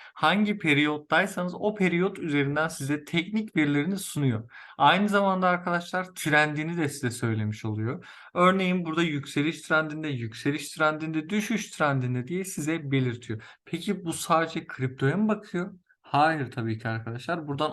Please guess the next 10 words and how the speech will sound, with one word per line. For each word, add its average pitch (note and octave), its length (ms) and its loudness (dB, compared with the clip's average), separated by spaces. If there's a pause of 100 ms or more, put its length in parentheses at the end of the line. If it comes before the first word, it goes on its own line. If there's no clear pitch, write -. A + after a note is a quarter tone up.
ayarlar C#3 460 2
kısmına D#3 320 -6
geliyorsunuz. D3+ 640 -4 (380)
Ayarlar E3+ 520 4
kısmında D3 260 -6
örneğin E3 460 4
Ripple'a G3 440 0
bakmak F#3+ 380 0
istemiyorsunuz F3 840 -6
siz. F3 240 -10